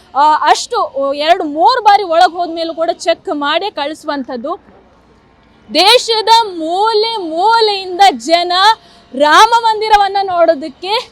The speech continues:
ಲೋಕಾರ್ಪಣೆ ಆಗೋದಕ್ಕೂ ಮೊದಲೇ ಇಷ್ಟೊಂದು ಉತ್ಸುಕತೆಯಿಂದ ಬರ್ತಾ ಇದ್ರೆ ಬಹಳ ಅಂದ್ರೆ ಬಹಳ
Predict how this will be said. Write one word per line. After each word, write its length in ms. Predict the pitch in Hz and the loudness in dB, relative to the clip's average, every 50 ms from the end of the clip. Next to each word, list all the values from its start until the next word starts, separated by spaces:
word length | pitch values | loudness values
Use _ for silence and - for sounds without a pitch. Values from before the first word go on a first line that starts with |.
| 262 247 | -6 -2
ಲೋಕಾರ್ಪಣೆ 640 | 262 269 294 359 359 466 466 466 466 466 466 466 453 | 2 4 4 4 6 6 4 4 4 2 -2 0 0
ಆಗೋದಕ್ಕೂ 440 | 427 415 415 453 440 453 - 440 | 0 0 0 -2 -4 -4 -4 -6
ಮೊದಲೇ 640 | 370 311 320 349 370 466 427 330 269 _ _ _ _ - | -4 -2 -2 -2 0 2 0 0 0 _ _ _ _ -2
ಇಷ್ಟೊಂದು 720 | 359 440 480 - - - 508 494 523 554 571 523 480 427 453 | 0 0 0 0 -2 0 2 4 4 4 4 0 -2 -6 -6
ಉತ್ಸುಕತೆಯಿಂದ 580 | - - - 480 - 453 392 - 392 381 392 370 | -6 -6 -8 -4 -2 -2 -2 -2 -2 -2 -2 -2
ಬರ್ತಾ 400 | 320 339 339 339 294 349 330 330 | 0 -2 -4 -4 -4 -4 -4 -4
ಇದ್ರೆ 200 | 311 269 349 330 | -2 -2 -2 -2
ಬಹಳ 540 | 277 254 262 339 349 - - 403 415 415 415 | -2 0 0 0 0 0 2 4 6 6 6
ಅಂದ್ರೆ 220 | 415 392 392 403 403 | 4 0 -2 -4 -4
ಬಹಳ 320 | 294 302 294 302 294 330 | -2 -2 -2 0 0 0